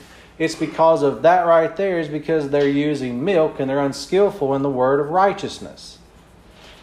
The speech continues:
Notice, "But strong meat belongeth to them that are of full age." Here's, here's the issue. "Even those who by reason of use."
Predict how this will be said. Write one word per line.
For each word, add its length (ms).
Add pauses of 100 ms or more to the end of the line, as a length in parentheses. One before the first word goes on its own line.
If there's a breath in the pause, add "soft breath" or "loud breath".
(200 loud breath)
Notice, 500 (180)
"But 300
strong 720
meat 460
belongeth 560 (260)
to 140
them 580
that 140
are 100
of 160
full 320
age." 600 (600 soft breath)
Here's, 440 (100)
here's 340
the 160
issue. 380 (720 loud breath)
"Even 720 (180)
those 760 (180)
who 140
by 440 (100)
reason 800
of 640 (680)
use." 800